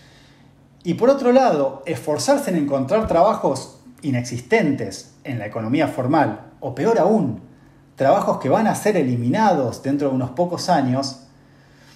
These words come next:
tampoco parece ser el mejor de los caminos. Con todo esto no pretendo ser fatalista o extremadamente negativo, pero creo que hay que correr el riesgo de verificar la realidad,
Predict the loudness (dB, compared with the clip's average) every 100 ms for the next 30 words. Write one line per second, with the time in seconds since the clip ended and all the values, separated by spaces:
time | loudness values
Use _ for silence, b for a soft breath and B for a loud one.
0 | b b -12 -8 -4 -2 0 0 0 -6
1 | -6 -2 -2 -2 0 0 0 -2 -4 -6
2 | -2 0 0 -4 -10 -16 -20 _ _ _
3 | _ _ _ _ _ _ _ -20 -20 b
4 | b b b -2 2 2 4 2 2 2
5 | 2 2 2 0 0 0 0 0 -2 -2
6 | -2 2 2 2 -2 -6 -4 0 2 2
7 | 2 0 0 -2 -2 -4 -4 -2 -2 -2
8 | -4 -8 -18 B B B -2 0 2 2
9 | 0 -4 0 0 0 0 0 2 0 0
10 | 0 -2 0 -2 -2 -2 0 0 0 -2
11 | 0 2 2 2 0 0 0 -2 -6